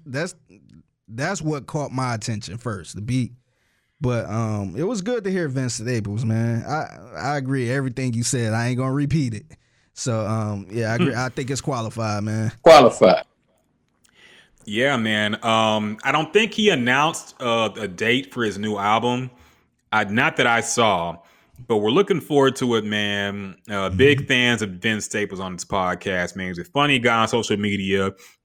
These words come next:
Speaker 2: also a great rapper. Um, one of the really best, probably most low key of this generation too, man. People don't really bring him up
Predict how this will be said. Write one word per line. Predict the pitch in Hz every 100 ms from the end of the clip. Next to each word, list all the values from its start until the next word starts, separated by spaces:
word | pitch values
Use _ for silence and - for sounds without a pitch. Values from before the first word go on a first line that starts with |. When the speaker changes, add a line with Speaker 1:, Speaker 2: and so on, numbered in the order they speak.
| -
Speaker 2:
also | 117 113 110
a |
great | 90 117 127
rapper. | 101 104 104 104 98 95 - _ _ _ _
Um, | 104 98 95 98
one | 139
of | 160
the | 117
really | 110 170 123
best, | 95 90 131 170 123 101
probably | - 247 220
most | 113 135 170 104
low | 110 139
key | 139 160 151
of | 110
this | 107 107
generation | - 101 110 98 107 110 95
too, | 87 117
man. | 92 90
People | 165 180
don't | 170
really | 151 131
bring | 107 127
him | 107
up | 113 95